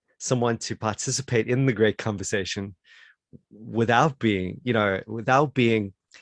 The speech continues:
you know, an expert on, let's say, uh, Shakespeare or Plato or whatever, and yet, you know, calls for c-, a conversation based on what they say, not, not on your expertise of them, you know? So I, so I started to just think around that, and I've read a few books on that, and I thought, you know what, the, the more I'm reading it, the more I'm,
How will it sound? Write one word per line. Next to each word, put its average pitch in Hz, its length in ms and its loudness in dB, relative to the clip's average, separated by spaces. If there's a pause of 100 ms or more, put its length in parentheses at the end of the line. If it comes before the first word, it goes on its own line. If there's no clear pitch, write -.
you 110 80 -4
know, 107 80 2
an 104 100 -2
expert 127 460 0
on, 110 180 -2 (440)
let's - 160 -6
say, 107 260 2
uh, 98 140 -2
Shakespeare 135 480 4
or 104 80 4
Plato 127 460 4
or 98 60 2
whatever, 110 360 2 (520)
and 113 160 -2
yet, 120 300 4 (500)
you 117 140 -4
know, 110 180 -2 (360)
calls 143 360 4
for 127 220 -2
c-, - 100 -10
a 120 80 -2
conversation 120 720 -2
based 127 300 0
on 113 100 2
what 110 140 -2
they 107 80 0
say, 113 200 0
not, 117 260 0
not 110 180 0
on 107 100 0
your 104 140 -2
expertise 107 560 -6
of 117 220 -2
them, 101 200 -10
you 98 80 -10
know? 110 160 -6 (400)
So 143 140 2
I, 143 140 2
so 160 140 2
I 147 80 0
started 170 320 4
to 127 200 4
just - 240 -6
think 139 180 2
around 120 240 2
that, 120 80 6
and 110 100 0
I've 101 120 -6
read 123 80 4
a 117 40 -4
few - 180 -6
books 113 260 -4
on 113 80 -2
that, 113 60 0
and 110 120 -2
I - 20 -2
thought, 131 240 -4
you - 40 -6
know 180 60 -4
what, 185 140 -6
the, 160 120 -6
the 123 120 -8
more 160 140 6
I'm 151 120 6
reading 131 240 4
it, 120 120 0
the - 80 -12
more 120 240 2
I'm, 104 200 -4